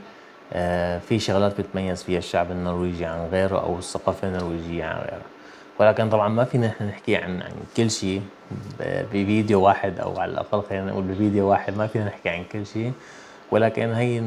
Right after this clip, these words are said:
المبادئ اللي ذكرتها والشغلات اللي ذكرتها هي الشغلات ال-، الأكثر أهمية أو الأساسية. آه، فلهيك لازم الواحد يطلع عليها إذا كان الواحد عايش بالنرويج أو عم يفكر يجي على النرويج. وطبعًا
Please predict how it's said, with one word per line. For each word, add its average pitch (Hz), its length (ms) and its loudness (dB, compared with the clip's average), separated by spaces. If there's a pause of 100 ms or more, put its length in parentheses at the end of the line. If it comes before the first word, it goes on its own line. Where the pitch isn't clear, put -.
(220)
المبادئ 101 640 2
اللي 98 120 0
ذكرتها 101 480 -4
والشغلات 92 440 2
اللي 95 140 -4
ذكرتها 98 420 -6
هي 104 60 -4
الشغلات 95 560 0
ال-، 85 140 -4 (640)
الأكثر - 680 0
أهمية 98 640 0
أو 98 160 -2
الأساسية. 104 840 0 (500)
آه، 90 420 2
فلهيك 104 480 2
لازم 98 300 4
الواحد 92 540 -2
يطلع 95 300 -2
عليها 92 600 0 (440)
إذا 92 160 0
كان 92 160 4
الواحد 87 440 2
عايش 101 300 4
بالنرويج 101 640 -2 (520)
أو 101 120 8
عم 87 160 2
يفكر 87 440 -2
يجي 80 160 -4
على - 100 -4
النرويج. - 360 -10 (1120)
وطبعًا 110 640 2